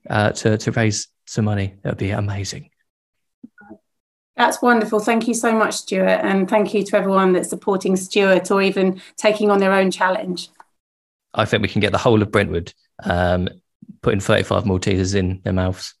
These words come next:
Speaker 1: What do you think? That's
Speaker 2: Yeah, absolutely. Anything goes. And also we've got our main Just Giving page as well. And you, you can just go onto Just Giving, um, Childline thirty-five Club, and you can see between us as one big team, we're all raising money,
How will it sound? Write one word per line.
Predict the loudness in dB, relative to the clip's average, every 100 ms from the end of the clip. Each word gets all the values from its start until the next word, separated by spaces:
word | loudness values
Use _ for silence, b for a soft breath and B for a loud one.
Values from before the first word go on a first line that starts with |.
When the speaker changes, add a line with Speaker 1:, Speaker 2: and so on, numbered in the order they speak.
| _
Speaker 1:
What | -12 -6
do |
you | -4
think? | -4 -6
That's | -6 0
Speaker 2:
Yeah, | 2 4 6 6 4
absolutely. | 2 0 0 4 6 4 4 4 6 6
Anything | 6 4 4 2 2
goes. | 6 6 6 4 2
And | -2
also | -2 0 0
we've | 0 0
got | 4
our | 4
main | 4 0 0
Just | -4 -4
Giving | -6 -4 -2
page | 4 2 2
as | 2
well. | 4 6 4 -2 B B B
And | -2 0
you, | -2
you | -2
can | 0 0
just | 2
go | 4 6
onto | 4 2
Just | 0 2
Giving, | 0 0 0 0 0 0
um, | 0 2 0
Childline | 2 2 4 0 2
thirty-five | 0 0 -2 0 0 0
Club, | 0 0 -2 _ b b b _
and | -2 -2
you | -2
can | -2
see | 2 2 2
between | 0 -2 2 4 4
us | 2 0 -6 -12 b b b -2
as | 2
one | 2 4
big | 2 0
team, | 0 0 2 0
we're | 0 2
all | 2 2 2
raising | 0 0 -4
money, | -4 -2 -2